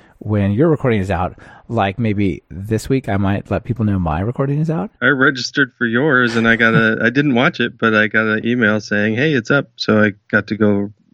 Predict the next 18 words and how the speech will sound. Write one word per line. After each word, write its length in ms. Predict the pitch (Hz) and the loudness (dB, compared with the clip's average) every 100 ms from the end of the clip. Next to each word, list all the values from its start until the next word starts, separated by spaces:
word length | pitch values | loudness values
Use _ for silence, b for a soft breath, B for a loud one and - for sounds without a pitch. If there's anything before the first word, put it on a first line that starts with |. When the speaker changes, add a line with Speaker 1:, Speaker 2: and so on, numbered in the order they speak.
| - | -8
Speaker 2:
I 100 | 110 | -6
started 320 | - 113 104 | 0 2 2
watching 320 | 101 101 - | 0 -2 -2
it 100 | 101 | -4
this 160 | 107 - | -4 -4
morning. 280 | 104 101 92 - | 0 0 -2 -2
Speaker 1:
Yeah, 140 | 120 | -2
that's 120 | 110 | 0
cool. 180 | - 143 | 0 0
So 120 | 123 | 4
I, 200 | 135 117 | 2 4
I 40 | 135 | 4
did, 180 | 151 135 | 4 6
uh, 140 | 117 | 4
recently, 540 | 123 120 113 107 107 | 2 -2 -2 0 2
I 80 | 98 | 2
did 200 | 98 101 | 2 2
a 160 | 95 | 0